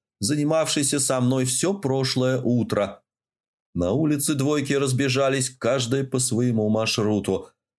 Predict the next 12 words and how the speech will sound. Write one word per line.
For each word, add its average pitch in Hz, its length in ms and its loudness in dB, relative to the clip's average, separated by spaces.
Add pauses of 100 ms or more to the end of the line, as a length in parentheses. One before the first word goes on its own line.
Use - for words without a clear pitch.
Следуя 160 400 0
приказу 147 520 0
командира, 127 920 0 (220)
я 107 460 0
и 104 160 0
Нуна 156 380 2
на 151 140 0
первом 143 400 0
же 131 160 0
перекрестке 143 680 0
повернули 139 640 0
вправо 113 580 0